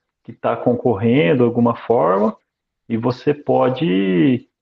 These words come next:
ter o deadlock, você pode ter um problema ali por causa dessa concorrência e por causa desses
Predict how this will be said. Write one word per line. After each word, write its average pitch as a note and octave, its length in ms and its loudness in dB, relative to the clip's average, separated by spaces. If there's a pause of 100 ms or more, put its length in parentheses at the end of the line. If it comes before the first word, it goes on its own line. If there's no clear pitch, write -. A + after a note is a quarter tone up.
(120)
ter B2 140 2
o A#2 80 0
deadlock, C3+ 600 0
você B2 160 -4
pode - 360 -4
ter C#3+ 80 2
um D3 100 2
problema D#3 520 2
ali D#3 220 0 (440)
por C3+ 160 -8
causa C#3+ 240 0
dessa D3 240 0
concorrência D3+ 760 0
e - 40 -4
por - 180 -6
causa - 260 -2
desses F#2+ 500 -6